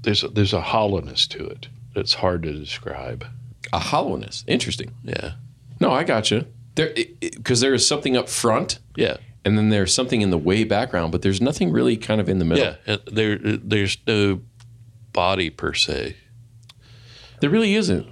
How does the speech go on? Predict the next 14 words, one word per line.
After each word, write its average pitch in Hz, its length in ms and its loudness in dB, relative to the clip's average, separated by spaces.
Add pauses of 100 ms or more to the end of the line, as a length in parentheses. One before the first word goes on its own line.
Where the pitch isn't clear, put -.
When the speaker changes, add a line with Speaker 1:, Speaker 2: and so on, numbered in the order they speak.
(140)
Speaker 1:
Yeah. 69 300 0
Speaker 2:
There's, 135 360 0
uh, - 200 2
like, 110 240 2
it 104 140 -2
doesn't 127 280 0
coat. 120 320 2
It's, - 280 0 (320)
it 127 120 4
is 208 160 2
refreshing. 156 680 2 (180)
Speaker 1:
Yeah. 92 180 -2 (560)
Speaker 2:
It 131 120 4
is, 156 320 0